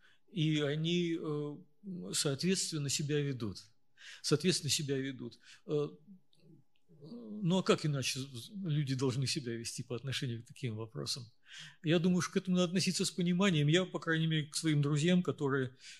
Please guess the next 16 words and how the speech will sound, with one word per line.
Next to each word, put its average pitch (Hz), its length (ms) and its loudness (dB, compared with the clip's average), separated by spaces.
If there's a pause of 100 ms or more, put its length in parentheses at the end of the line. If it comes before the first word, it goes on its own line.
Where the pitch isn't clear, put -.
(120)
э, 135 260 -2 (600)
э, 143 240 2 (340)
которые, 143 480 4 (400)
э, 143 320 -2 (760)
буквально, 160 720 2 (1400)
э, 180 40 -20 (1900)
<laughs> - 640 -8
нехорошими 170 520 6
словами 170 400 6
меня 131 220 2
называют 135 460 6
за 123 120 0
то, 175 140 0
что - 180 -4
я, 147 160 2
э, 160 60 -4